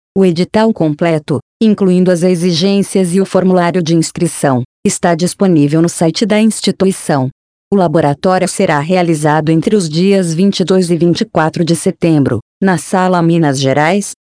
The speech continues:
sede da orquestra em Belo Horizonte. No último dia, os quatro regentes ativos conduzirão a orquestra em um concerto gratuito e aberto ao público.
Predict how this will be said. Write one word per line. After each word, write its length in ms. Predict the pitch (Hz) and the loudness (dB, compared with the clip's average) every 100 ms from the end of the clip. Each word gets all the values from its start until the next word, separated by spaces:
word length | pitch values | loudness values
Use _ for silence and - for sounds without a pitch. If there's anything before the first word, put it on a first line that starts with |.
| _ | _
sede 340 | - 208 196 202 | -6 -2 0 0
da 140 | 185 | 0
orquestra 500 | 175 - 185 180 190 | 0 0 -2 0 -2
em 80 | 170 | 0
Belo 240 | 160 175 | 0 0
Horizonte. 600 | 185 202 170 139 131 - - - _ _ - | 0 0 -2 -2 -2 -4 -8 -10 _ _ 0
No 180 | 208 202 | 2 4
último 460 | 233 254 226 202 | 2 2 2 0
dia, 380 | 170 165 156 131 - _ | 0 0 0 0 -6 _
os 160 | 180 - | -4 -2
quatro 400 | 175 175 - 180 | 0 0 -2 -2
regentes 600 | 180 165 214 233 190 170 | 0 2 0 2 0 0
ativos 640 | 165 - 247 247 240 220 | -2 -2 0 0 0 -2
conduzirão 720 | 214 202 180 160 175 165 190 | 0 2 2 0 0 2 2
a 60 | 185 | 0
orquestra 500 | 170 190 180 - 190 | 0 0 0 0 0
em 80 | 175 | 2
um 120 | 175 | 0
concerto 640 | 170 156 - 185 170 196 | 0 -2 -2 -2 -2 -2
gratuito 440 | 180 180 170 165 190 | 0 0 0 0 0
e 100 | 196 | 0
aberto 400 | 165 165 156 190 | 0 0 0 -2
ao 100 | 185 | 0
público. 560 | 170 147 123 - 113 | 0 0 0 -2 -4